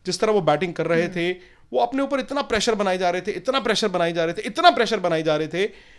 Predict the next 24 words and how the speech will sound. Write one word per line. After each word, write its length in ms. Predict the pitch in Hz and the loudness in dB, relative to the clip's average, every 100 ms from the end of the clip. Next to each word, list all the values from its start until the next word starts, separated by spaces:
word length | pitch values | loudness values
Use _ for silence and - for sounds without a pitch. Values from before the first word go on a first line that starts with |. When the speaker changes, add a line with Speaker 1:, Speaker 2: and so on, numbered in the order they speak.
| - - | -16 -6
Speaker 1:
कि 60 | |
मुझे 140 | 190 196 | -2 0
लग 120 | 190 | -2
रहा 80 | 202 | -2
था, 80 | |
"यार, 120 | 214 226 | -2 -2
कहीं 220 | 226 233 | -2 -4
फिर 260 | 151 240 | -4 -4
वो 220 | 262 220 262 | 0 2 2
ना 100 | 233 | 2
हो 160 | 214 | 2
जो 120 | 226 | 0
वो 120 | 240 214 | 0 -2
हमेशा 260 | 180 202 | -2 -6
करते 320 | 190 160 135 | -6 -8 -8
हैं 160 | 139 113 - - - | -8 -10 -18 -20 -20
कि 420 | - 226 240 - _ _ - - - | -8 -6 -6 -10 _ _ -20 -20 -6
मेहनत 360 | 165 196 269 | 0 2 0
की 280 | - 254 311 | 0 -4 -4
Speaker 2:
हाँ। 220 | 156 139 127 | -8 -8 0
Speaker 1:
और 100 | 208 | 2
विकेट 260 | 180 196 151 | 2 -4 -4
चली 220 | 139 127 | -4 -6
गई।" 160 | 123 | -12